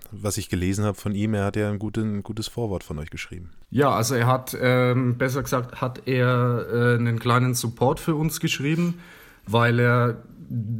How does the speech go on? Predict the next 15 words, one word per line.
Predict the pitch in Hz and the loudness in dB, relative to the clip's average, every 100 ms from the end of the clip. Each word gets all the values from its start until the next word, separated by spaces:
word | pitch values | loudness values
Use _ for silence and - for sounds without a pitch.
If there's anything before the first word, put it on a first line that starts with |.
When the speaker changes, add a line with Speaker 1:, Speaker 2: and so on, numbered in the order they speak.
| 117 | -4
Speaker 2:
sich | - 123 | -2 -2
das | 123 120 | -2 -4
Buch | - 135 | -2 -4
dann | 120 123 | -2 -2
auch | 101 123 147 - | 0 0 -2 -6
im | - 123 120 117 | -2 0 2 2
Manuskript | 113 117 113 - 151 151 | 0 0 -2 -2 -4 -2
durchgelesen | 143 156 - - 143 143 147 147 | -2 -2 -4 -4 -2 -2 -2 -2
hat | 131 143 - | -2 -4 -4
und, | 120 117 117 113 - - | 0 2 2 -2 -6 -4
äh, | 113 113 | 0 0
seine | 113 113 110 104 | 0 0 0 0
Meinung | 104 127 147 | 0 0 0
dann | 135 135 | -2 -2
auch | 117 127 | -2 -4